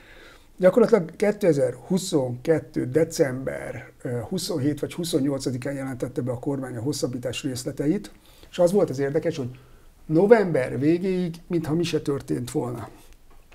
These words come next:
Egészen egyszerűen a lakosság nem tudta, hogy milyen feltételekkel és hogyan fog folytatódni, mégsem volt egy ilyen kapuzárás előtti roham. Ahhoz, hogy a roham meginduljon,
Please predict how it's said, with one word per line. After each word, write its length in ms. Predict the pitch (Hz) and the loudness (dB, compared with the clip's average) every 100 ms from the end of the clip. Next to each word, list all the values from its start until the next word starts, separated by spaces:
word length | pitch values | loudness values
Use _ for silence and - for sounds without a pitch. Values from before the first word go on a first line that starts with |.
| _ _ - - | _ _ -20 -4
Egészen 460 | - 196 208 170 143 | 4 6 6 4 2
egyszerűen 560 | 131 - 160 185 190 190 | 2 0 2 2 0 0
a 80 | 160 | 2
lakosság 500 | 160 185 156 151 147 | 4 4 2 0 4
nem 200 | 202 285 | 4 8
tudta, 320 | 285 - 180 | 8 8 4
hogy 240 | 139 143 | 4 4
milyen 260 | 147 143 127 | 4 4 2
feltételekkel 640 | 135 120 147 131 123 120 | -2 -2 -4 -2 -4 -4
és 120 | 123 | -6
hogyan 300 | 131 151 160 | -2 0 0
fog 160 | - - | -2 -8
folytatódni, 760 | - 127 131 123 151 151 196 208 - - - | -6 -6 -4 -2 0 4 2 0 -8 -20 -4
mégsem 640 | 160 190 277 269 180 165 | 6 8 8 8 6 6
volt 300 | 151 156 147 | 8 8 8
egy 140 | 151 143 | 4 0
ilyen 160 | 139 | -2
kapuzárás 1000 | 123 156 - 139 131 - 160 143 131 123 | 0 -4 -2 -4 -6 -6 -2 -2 -2 -2
előtti 560 | 175 147 135 - 139 143 - | 2 2 2 2 2 2 2
roham. 760 | 165 165 123 127 127 196 220 - - - - | 8 8 8 4 0 2 0 -2 -20 -14 4
Ahhoz, 300 | 208 233 233 | 10 10 10
hogy 100 | 180 | 6
a 60 | |
roham 280 | 175 208 160 | 8 8 6
meginduljon, 880 | 151 147 160 160 180 190 208 262 233 | 4 6 8 8 4 2 2 4 2